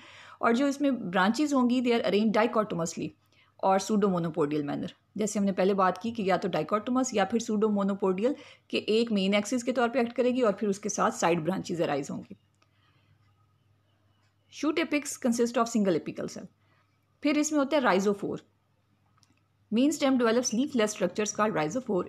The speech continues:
It arises from prostrate stem near the point of branching। अब यहाँ पर आप देख सकते हैं कि ये इसका स्ट्रक्चर है, तो यहाँ पर ये जो स्टेम है, ये मेन स्टेम, ये इस तरह से prostrate है,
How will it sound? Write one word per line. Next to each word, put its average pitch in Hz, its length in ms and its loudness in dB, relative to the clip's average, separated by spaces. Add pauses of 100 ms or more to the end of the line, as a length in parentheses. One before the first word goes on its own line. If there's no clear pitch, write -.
(140)
It 233 120 -2 (260)
arises 185 520 0
from 190 200 -4 (120)
prostrate 214 520 0
stem 185 160 -2
near 180 280 0
the 185 180 0
point 151 160 0
of 175 120 -4
branching। - 380 -10 (560)
अब 233 340 -2
यहाँ 196 280 -2
पर 220 80 0
आप 196 100 4
देख 165 260 -4
सकते - 280 -8
हैं 233 240 -4 (220)
कि 220 60 -4
ये 202 180 0
इसका 226 260 0
स्ट्रक्चर 196 460 -4
है, 226 280 -4 (440)
तो 226 60 -6
यहाँ 202 380 0
पर 269 100 4
ये 254 120 0
जो 269 120 -2
स्टेम 240 340 0
है, 208 220 2
ये 202 100 -2
मेन 196 280 0
स्टेम, 190 300 -2
ये 214 120 -2
इस 214 180 -6
तरह 214 160 -2
से 208 140 -2
prostrate 175 680 0
है, - 160 -8